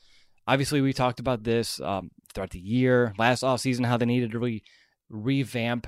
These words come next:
their training program and how the previous years they were at or at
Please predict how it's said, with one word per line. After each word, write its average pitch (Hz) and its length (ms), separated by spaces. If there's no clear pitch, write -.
their 110 380
training 117 380
program 160 480
and 110 240
how 113 340
the 101 120
previous 127 440
years 120 200
they 110 80
were 104 160
at 127 360
or 110 160
at 107 100